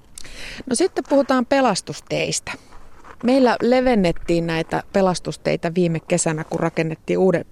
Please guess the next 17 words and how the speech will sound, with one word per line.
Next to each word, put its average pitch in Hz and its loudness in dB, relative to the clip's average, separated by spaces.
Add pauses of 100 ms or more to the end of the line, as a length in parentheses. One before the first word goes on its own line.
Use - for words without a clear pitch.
uudet 190 2
portaat, - 0
jotka 156 -8
tulee 165 0
pidemmälle 165 0
kuin - -4
aikaisemmat 170 -4
portaat. - -4
Ja 185 -6 (560)
ne 196 2
on 180 4
levennetty 226 2
asianmukaiseksi, 190 0
pelastuslaitoksen 170 -2
kanssa 165 -4
mitattu, 185 -2
mutta 165 -2